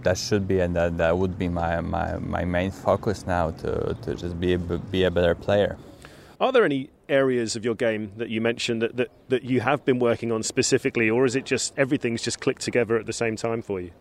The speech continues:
Speaker 1: Yeah, I think, like, kind of, like, all the work that we put in, basically, I mean, work on serve, then the, then obviously some, some baseline stuff. So just, like, everything just, like, clicked together, and also was working there, uh, the, the, the, the w-, this week.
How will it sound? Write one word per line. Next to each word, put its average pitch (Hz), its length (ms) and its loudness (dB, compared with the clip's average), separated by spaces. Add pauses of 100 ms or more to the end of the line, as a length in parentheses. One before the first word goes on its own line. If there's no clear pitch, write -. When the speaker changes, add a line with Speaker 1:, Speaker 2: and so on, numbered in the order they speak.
(360)
Speaker 1:
Yeah, 226 160 2
I 262 60 -4
think, 196 300 -4
like, 107 240 4 (460)
kind 123 260 2
of, 92 160 -4
like, 95 300 4 (260)
all 104 160 4
the 98 120 0
work 101 280 4
that 92 160 4
we 92 120 4
put 104 320 0
in, 101 360 0
basically, 87 680 -4
I 82 100 2
mean, 85 400 -4 (160)
work 80 280 -2
on 92 140 -2
serve, 98 680 6
then 80 200 0
the, 82 300 0 (380)
then 92 120 2
obviously 92 400 -4
some, 85 320 -2
some 90 260 -2
baseline 87 460 2
stuff. 90 460 0
So 92 240 -2
just, 95 300 -10
like, 92 260 0
everything 95 460 -2
just, - 280 -12
like, - 240 -6
clicked - 260 -6
together, 92 320 0
and 90 140 2
also 92 320 -4
was 85 220 -2
working 101 360 4
there, 98 180 6
uh, 95 320 2
the, 87 420 4
the, 85 140 0
the, 82 180 -2
the 87 60 -2
w-, 90 280 0
this 87 220 -6
week. 107 260 4